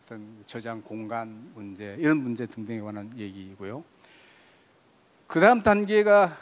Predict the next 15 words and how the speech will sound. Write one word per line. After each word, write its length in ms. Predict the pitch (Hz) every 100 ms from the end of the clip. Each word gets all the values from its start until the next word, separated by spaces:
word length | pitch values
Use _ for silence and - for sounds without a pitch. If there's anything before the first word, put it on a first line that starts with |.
| _
카본 680 | - - 220 202 196 202 180
프리 680 | - - 208 220 214 196 147 117 - _ _ _ -
그 120 | 131
대체 340 | 135 131 147
연료, 320 | 120 107 92 - _ _ _ _ _ _ _ _ _ _ _
하이드로진이나 1000 | - 139 131 123 123 120 113 113 123 120 _
암모니아 560 | 127 123 113 104 92 - _
부분들에 460 | 151 139 135 131 123
대해서 320 | 120 - 135
갖고 320 | 131 123 123
있는, 360 | 110 110 120 123 _ _ _ _ _ _ _
어, 220 | 107 98 120
어떤 180 | - 113
문제점들, 580 | 110 107 104 104 95
챌린지들, 600 | - - 151 113 104 95